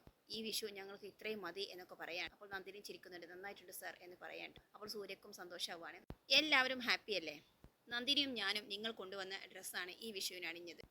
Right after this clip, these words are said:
ഇനി നമുക്ക് ഇവിടെ ഒരു ആഘോഷമാക്കി മാറ്റണം എന്ന് പറയാം. അങ്ങനെ അവർ പല കളികളും മറ്റുമൊക്കെ പ്ലാൻ ചെയ്യാൻ ട്ടോ. അതിനനുസരിച്ച് സൂര്യയും പ്രവർത്തിക്കുകയാണ്. ഒടുവിൽ സൂര്യ ചെയറിൽ ഇരിക്കുകയാണ് ട്ടോ.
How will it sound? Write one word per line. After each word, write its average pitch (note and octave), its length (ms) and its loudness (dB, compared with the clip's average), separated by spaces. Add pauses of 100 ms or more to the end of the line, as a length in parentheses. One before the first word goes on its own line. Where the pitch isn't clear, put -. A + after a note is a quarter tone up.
ഇനി C4 160 0
നമുക്ക് C4 300 -2
ഇവിടെ A3 280 2
ഒരു G3 160 -8 (160)
ആഘോഷമാക്കി G3 720 -4
മാറ്റണം F3 420 -10
എന്ന് F3+ 120 -10
പറയാം. E3+ 320 -10
അങ്ങനെ G3+ 240 -8
അവർ G#3+ 200 -4 (180)
പല E3+ 160 -4 (480)
കളികളും G#3 380 -4
മറ്റുമൊക്കെ G3+ 400 -6
പ്ലാൻ E3+ 340 -2
ചെയ്യാൻ E3+ 360 -6
ട്ടോ. - 140 -16 (200)
അതിനനുസരിച്ച് G#3+ 640 -2 (200)
സൂര്യയും G3+ 460 -4
പ്രവർത്തിക്കുകയാണ്. F#3 640 -6 (360)
ഒടുവിൽ G3 280 -6 (100)
സൂര്യ F#3+ 280 -6
ചെയറിൽ F3+ 380 -2
ഇരിക്കുകയാണ് F3+ 380 -8
ട്ടോ. D#3 100 -14